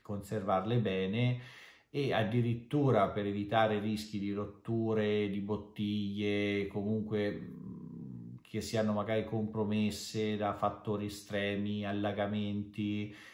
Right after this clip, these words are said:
eh, succede di tutto, <laughs> terremoti, cose così, mm, spesso vengono anche assicurate. Ci sono, come per tutti i beni da investimento, anche delle assicurazioni proprio per il vino. Quindi, mm,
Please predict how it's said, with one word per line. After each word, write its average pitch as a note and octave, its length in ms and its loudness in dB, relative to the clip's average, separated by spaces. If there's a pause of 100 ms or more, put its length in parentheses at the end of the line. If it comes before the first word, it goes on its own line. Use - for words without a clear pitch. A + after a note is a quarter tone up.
(140)
eh, - 180 -10
succede A#2 600 0
di G2+ 40 0
tutto, A2 320 0
<laughs> - 0 -
terremoti, A#2 920 4
cose A2+ 360 -2
così, A2 640 0
mm, A2+ 360 -2
spesso - 460 0
vengono A#2 320 2
anche B2+ 220 2
assicurate. G#2+ 800 4
Ci - 140 -14
sono, G#2+ 440 2
come A2 240 -2
per G#2 160 -4
tutti B2 300 -6
i - 20 -4
beni G#2 300 0
da G#2 80 -4
investimento, G#2+ 800 -4
anche A#2 240 0
delle A2 160 -2
assicurazioni A#2 880 -4
proprio G#2 280 -4
per G#2 180 -6
il G2 160 -4
vino. F2 460 -4 (880)
Quindi, A#2 600 2
mm, F#2+ 280 -4